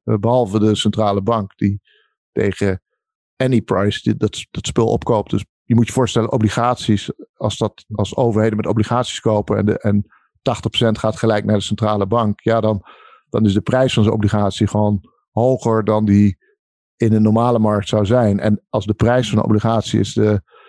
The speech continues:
eh, dan is, eh, hoog is, dan is de rente laag. En dat is de manier waarop de rente dus ook gewoon laag kan zijn en zelfs negatief op een gegeven moment, eh, kan zijn.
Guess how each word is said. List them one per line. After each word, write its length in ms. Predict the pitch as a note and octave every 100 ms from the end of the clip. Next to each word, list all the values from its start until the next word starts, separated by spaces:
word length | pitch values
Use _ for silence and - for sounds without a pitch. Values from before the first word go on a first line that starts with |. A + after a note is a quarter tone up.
| _ _ _ _
eh, 720 | - A2+ A#2 - A#2 A2+ B2
dan 180 | A2 A2+
is, 100 | A2
eh, 160 | A#2 A2
hoog 220 | A#2 C3
is, 160 | A2 G#2
dan 140 | A#2
is 120 | A2+ G2+
de 80 |
rente 380 | G#2 A#2+ A#2 G#2
laag. 400 | A2 B2+ G2+ -
En 140 | - F#2+
dat 160 | A#2
is 80 | A2+
de 100 | A#2+
manier 360 | B2+ C#3 D3+ G#2+
waarop 240 | A2 A2
de 60 | A2
rente 320 | A2+ G#2+ A2
dus 160 | A2
ook 320 | A2 A2 - _ _
gewoon 380 | A2 G#2 G#2 _ _ _
laag 380 | - A2 A2 G#2+
kan 200 | A#2+ A2
zijn 260 | A2+ A2+ A#2
en 80 | G#2+
zelfs 220 | A2 A2
negatief 520 | C3+ B2+ - E3+ - - - _
op 100 | A#2+
een 60 | A2+
gegeven 280 | A#2 G2+
moment, 240 | G#2+ G#2+ -
eh, 100 | G#2 G2
kan 200 | A2 G#2
zijn. 260 | G2+ F#2+